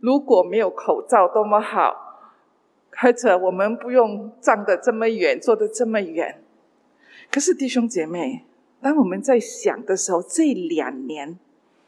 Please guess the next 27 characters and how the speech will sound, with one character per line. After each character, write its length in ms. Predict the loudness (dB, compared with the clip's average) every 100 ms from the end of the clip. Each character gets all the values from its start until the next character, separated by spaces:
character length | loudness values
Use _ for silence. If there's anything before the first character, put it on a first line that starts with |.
| _ _ _ -20 -20 -6
我 60 |
们 160 | -2 0
都 160 | 0 -2
读 180 | -4
过 280 | -4 -4 -2
了， 100 | -2 -6 -12 _ _ _ _ _ _ -20 -20 -18 -18 -20 0
过 200 | 6 6
了 100 | 6
两 400 | 2 0 -2 -6
年， 460 | -8 -6 -6 -10 -14 _ _ _
我 100 | -4
们 200 | -2 0
还 200 | -2 -4
可 300 | -8 -6 -4
以 240 | -2 -2 -4
回 360 | -4 0 0
到 220 | 2 0
圣 320 | 0 0 0 0
殿 240 | -6 -6
中， 200 | -8 -8
我 80 | -2
们 120 | -2
还 160 | 0 -2
可 260 | -2 0
以 180 | 2 2
敬 360 | 0 0 0 0
拜。 340 | -4 -6 -6